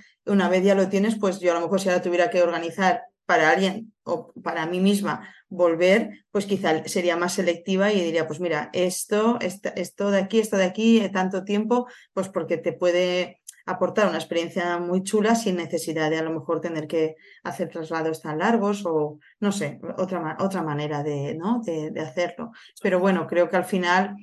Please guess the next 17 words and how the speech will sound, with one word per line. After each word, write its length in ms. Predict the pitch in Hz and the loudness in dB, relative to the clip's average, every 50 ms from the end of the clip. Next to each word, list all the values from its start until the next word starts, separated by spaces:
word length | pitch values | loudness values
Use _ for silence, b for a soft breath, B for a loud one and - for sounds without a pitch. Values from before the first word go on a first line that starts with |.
| - _ - - _ _ _ _ - | -20 _ -20 -20 _ _ _ _ -8
esa 260 | - 190 - 196 185 | -6 -6 -2 -2 0
visión 460 | 185 190 185 - - 196 180 180 180 | 0 0 -2 0 0 0 0 0 2
de, 320 | 180 180 175 175 175 - - | 2 4 4 4 2 2 0
del 400 | 185 170 165 165 165 165 160 - | 0 2 2 2 2 0 -2 -2
país 380 | - 170 170 180 196 214 202 | -4 0 2 4 4 2 2
que, 320 | 208 - 180 160 160 160 160 | 0 -4 -4 -2 -2 -2 -2
que 140 | - 165 160 | -2 -4 -2
te 100 | - 170 | -2 -2
gusta 380 | 160 170 170 165 - 190 185 | -2 -2 -4 -4 -4 -6 -2
tener, 360 | 190 180 175 180 185 190 196 | -2 -4 -2 0 -2 -2 0
pues 340 | 196 202 185 175 165 156 - 185 | 0 0 2 2 2 0 -2 -6
es 80 | - | -8
como 180 | - 185 180 170 | -6 -4 -4 -2
cuando 180 | 175 180 180 | 0 0 -2
hicimos 360 | 175 185 202 185 180 160 139 - | 0 2 2 2 2 0 -2 -6
Chile 340 | - - 170 160 175 165 | -4 -2 0 2 2 2
desde, 640 | 160 165 165 160 170 165 160 160 156 156 156 156 156 | 4 2 0 2 2 2 4 4 4 4 2 0 -4